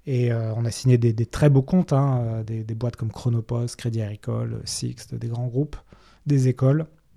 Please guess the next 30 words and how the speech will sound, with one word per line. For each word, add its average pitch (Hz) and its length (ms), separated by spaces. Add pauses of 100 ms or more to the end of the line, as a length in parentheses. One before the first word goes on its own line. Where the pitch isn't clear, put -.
(600)
Donc 123 180
ça, 160 100
c'est 135 200
vraiment 135 260
la 147 100
réussite, 143 320
c'est 139 100
la 123 100
vente, 147 260
hein. 139 80
C'est - 120
quand 123 120
tu - 160
vends 131 220
ton 127 180
produit 127 560
et 120 120
que 113 420
tu - 140
fais 131 160
du 117 80
chiffre 123 240
d'affaires, 143 420 (440)
t'es 123 120
jugé 120 340
par 127 220
ça, 156 160
hein, 123 180
dans 120 160
l'entrepreneuriat. 113 840